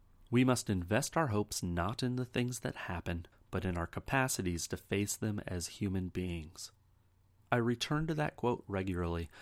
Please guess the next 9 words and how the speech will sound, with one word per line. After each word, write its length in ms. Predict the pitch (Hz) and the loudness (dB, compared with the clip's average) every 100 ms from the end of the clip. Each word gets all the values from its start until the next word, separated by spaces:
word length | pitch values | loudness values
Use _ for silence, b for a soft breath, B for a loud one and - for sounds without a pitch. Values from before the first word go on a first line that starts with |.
| B - | B -10
because 260 | - 107 | -2 2
it 100 | 104 | 4
illuminates 680 | 98 98 117 127 120 120 - | 4 4 4 2 0 -2 -4
the 120 | - | -4
heart 380 | - - 196 - | -2 2 0 0
of 180 | 104 92 | -6 -4
the 100 | 90 | -4
Stoic 380 | - 92 90 87 | -2 0 0 0
worldview. 680 | 95 92 90 82 - - | 0 2 2 0 -6 -6